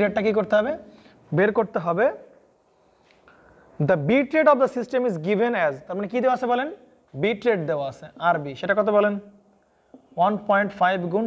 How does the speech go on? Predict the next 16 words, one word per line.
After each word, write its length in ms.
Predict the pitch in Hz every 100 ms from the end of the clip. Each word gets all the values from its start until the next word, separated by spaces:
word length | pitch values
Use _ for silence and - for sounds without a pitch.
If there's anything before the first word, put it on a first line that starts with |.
| 208
ten 100 | 170 165
to 60 | 175
the 60 | 180
power 120 | 170
কত 80 | 165 165
বলেন? 140 | 220 - - - - - -
সিক্স। 220 | 139 - - -
বুঝতে 160 | 180 202
পারছেন 180 | 196 185
কিনা 120 | 160 165
বলেন? 140 | 143 120 - - - - - -
তাহলে 140 | 165 165
বিট 140 | 214 214
rate 120 | 247 202
দেওয়া 160 | 240 240 233
আছে, 180 | 269